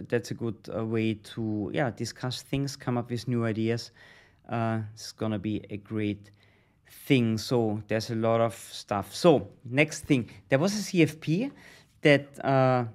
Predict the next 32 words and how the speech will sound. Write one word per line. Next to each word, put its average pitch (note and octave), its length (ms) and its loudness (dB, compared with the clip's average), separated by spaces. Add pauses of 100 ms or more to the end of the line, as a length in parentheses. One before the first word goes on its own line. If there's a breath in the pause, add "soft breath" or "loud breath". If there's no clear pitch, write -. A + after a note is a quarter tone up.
(200)
you C#3+ 300 0
and C3+ 220 -2
me C#3 160 0
were B2+ 100 -2
involved A#2 500 -2
in A2 60 -4
the A2 80 -2
C A2 220 -6
F G#2 120 -10
P G#2+ 140 -6
as G#2 160 -8
well. B2+ 140 0
We C3+ 260 -2
thought A2+ 340 -4
we A#2+ 80 -4
wanna A2 220 -4
give G#2+ 180 -6
a A2+ 40 -4
little G#2 240 -4
bit - 320 -8
an F#2+ 120 -6
update D3+ 460 -4
there. C3 260 0 (440 loud breath)
The C3 100 4
idea D3+ 400 6
was G3+ 220 2
to - 120 -6
bring D3+ 420 6
D C#3 280 2
F C3 260 0
I, A2+ 420 0 (1080 soft breath)
the, G#2 400 2